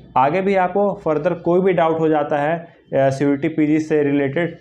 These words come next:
तो आप हमें बिल्कुल ही आप कॉल बैक कर सकते हैं, हमारे About Section में हमारा नंबर है। आप, आपको कुछ हम गाइडेंस दे देना चाहते हैं रजिस्ट्रेशन करने से पहले कि सीयूईटी पीजी का रजिस्ट्रेशन करने से पहले। देखिए सीयूईटी पीजी का जब रजिस्ट्रेशन करिएगा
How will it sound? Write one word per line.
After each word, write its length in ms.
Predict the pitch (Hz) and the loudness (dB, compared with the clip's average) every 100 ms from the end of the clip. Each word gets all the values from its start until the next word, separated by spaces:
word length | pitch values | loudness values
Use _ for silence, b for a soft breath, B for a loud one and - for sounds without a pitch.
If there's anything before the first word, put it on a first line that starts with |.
| - | 0
तो 60 | |
आप 120 | 139 139 | 0 0
हमें 280 | 147 147 | -2 0
बिल्कुल 340 | 143 143 156 170 | 0 0 0 2
ही 100 | 165 | 2
आप 200 | 139 - | 0 -2
कॉल 180 | 139 139 | -2 0
बैक 200 | 143 147 | 0 -2
कर 100 | - | -4
सकते 300 | 131 143 147 | -4 -6 -4
हैं, 80 | 147 | -4
हमारे 220 | 143 139 | -2 0
About 280 | 131 127 131 | 0 2 0
Section 240 | - 135 | -2 -8
में 80 | 139 | -6
हमारा 280 | 127 123 127 | -4 -2 -2
नंबर 320 | 123 113 113 | -2 -2 0
है। 120 | 101 - B B B B - | -2 -6 B B B B -2
आप, 360 | 139 139 - - | 0 0 -4 -2
आपको 360 | 160 165 190 185 | 0 0 0 -2
कुछ 300 | 190 202 185 | -2 -4 -4
हम 340 | 190 185 156 | -6 -6 -4
गाइडेंस 360 | 147 147 151 175 | -2 0 0 -2
दे 140 | 160 | 0
देना 180 | 151 151 | 0 -2
चाहते 300 | 147 135 151 | -2 -2 -2
हैं 80 | 151 | -2
रजिस्ट्रेशन 420 | 143 131 139 147 | -2 -4 -6 -4
करने 240 | 139 131 | -4 -4
से 120 | 131 131 | -4 -4
पहले 360 | 131 123 131 | -2 -2 -2
कि 120 | 131 | -4
सीयूईटी 340 | 135 135 131 147 | -4 -2 -2 -4
पीजी 260 | 143 131 | -4 -2
का 80 | 135 | 0
रजिस्ट्रेशन 320 | 131 131 127 | -2 -2 -6
करने 220 | 131 120 120 | -4 -4 -4
से 100 | 120 | -2
पहले। 240 | 113 117 | -2 0
देखिए 160 | 165 165 | 0 0
सीयूईटी 380 | 170 160 160 | 0 0 0
पीजी 260 | 185 175 170 | -2 -2 0
का 80 | 165 | 0
जब 200 | 156 147 | 0 0
रजिस्ट्रेशन 400 | 151 143 147 175 | 0 0 -2 0
करिएगा 520 | 170 151 143 156 165 | 0 2 2 0 -2